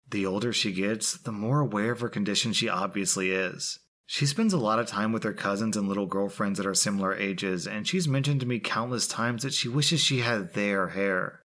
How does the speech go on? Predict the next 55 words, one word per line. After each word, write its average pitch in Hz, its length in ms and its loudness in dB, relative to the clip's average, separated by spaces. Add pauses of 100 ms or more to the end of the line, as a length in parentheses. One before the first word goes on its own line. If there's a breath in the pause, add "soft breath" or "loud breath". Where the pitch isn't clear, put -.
It - 220 -8
breaks - 340 0
my 135 160 2
heart 147 480 2
as 127 160 2
her 107 140 0
father. 95 600 -2 (300)
I've 101 140 -4
taken 104 300 -2
her 107 140 0
to 104 120 -2
a 95 60 -2
few 104 180 -2
playdates, 104 680 -2
and 104 200 -4
kids 160 260 -2
that 196 80 2
have 156 100 2
never 123 240 0
met 104 220 0
her 117 160 2
always 110 460 -2
ask 101 240 0
her 101 100 0
about 92 240 0
her 85 120 0
hair. 87 460 -4 (220)
She - 240 0
parrots 143 460 0
off 117 180 0
the 123 100 -4
explanation 107 640 0
of 104 120 -2
the 98 80 -4
disease 98 400 0
to 101 80 -6
them 107 160 -2
that 101 100 -2
her 95 100 0
mom 95 300 0
taught 95 300 -2
her, 87 360 -4
and 98 140 -10
then 120 120 -2
she 143 200 2
acts 123 300 -2
shy 101 400 2
for - 100 -12
the 98 100 -2
rest 95 280 0
of - 20 -10
the 95 80 -2
time 92 240 -4
she's 90 300 -2
there. 90 480 -2